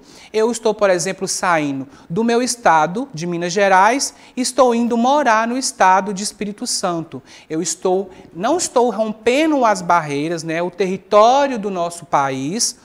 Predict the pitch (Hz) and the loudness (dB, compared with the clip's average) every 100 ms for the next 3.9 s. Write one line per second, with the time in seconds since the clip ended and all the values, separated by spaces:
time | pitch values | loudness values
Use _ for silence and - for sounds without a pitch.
0 | - - 208 277 - - 269 381 - - | -20 -4 -2 -2 -2 4 6 6 0 -4
1 | - _ _ 185 190 - - 190 147 123 | -4 _ _ _ -20 -8 -2 0 -2 -4
2 | - - - - - 175 190 196 180 175 | -6 -8 -14 -20 -8 -4 -2 -2 -2 -4
3 | - 170 160 165 160 - 180 202 | -4 -4 -4 -6 -8 -4 0 0